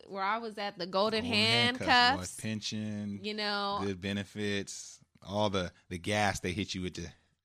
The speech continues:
Speaker 2: take less <laughs> salary, in my opinion. But you know what I'm
Speaker 1: Yeah.
Speaker 2: saying? But
Speaker 1: Yeah.
Speaker 2: yeah.
Speaker 1: I mean, it was, it was a lot.
Speaker 2: They sell you on the package and not the experience. You know, not, not,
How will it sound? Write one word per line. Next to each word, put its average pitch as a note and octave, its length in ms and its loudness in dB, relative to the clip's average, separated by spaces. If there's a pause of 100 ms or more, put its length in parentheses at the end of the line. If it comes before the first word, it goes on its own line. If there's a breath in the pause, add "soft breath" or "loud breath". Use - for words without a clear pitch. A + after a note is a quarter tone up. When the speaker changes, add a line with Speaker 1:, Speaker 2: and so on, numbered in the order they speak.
Speaker 2:
take - 260 -4
less G2+ 240 -4
<laughs> B2+ 200 2
salary, G#2 260 2
in F#2 80 -4
my G2+ 200 2
opinion. F2+ 380 -4
But A2+ 240 2
you C#3 80 4
know D#3 60 6
what D#3 220 12
I'm F3+ 100 6
Speaker 1:
Yeah. - 160 6
Speaker 2:
saying? - 160 -6 (140)
But A4 80 0 (160)
Speaker 1:
Yeah. C#4 280 6
Speaker 2:
yeah. G2 220 2 (180)
Speaker 1:
I C#4 80 2
mean, D4+ 200 -6
it E4 80 -4
was, B4+ 340 -6
it C4+ 100 -2
was A#4 200 -2
a A#4 280 0
lot. D#3+ 120 2
Speaker 2:
They A#2 100 4
sell C#3+ 260 4
you B2+ 140 4
on A#2+ 100 0
the G2 80 -4
package - 800 -2
and F#2+ 160 -4
not F#2+ 180 0
the F2 120 -10
experience. D#2+ 760 -10
You E2+ 120 -12
know, D#2+ 100 -12
not, F2+ 240 -8
not, E2 140 -14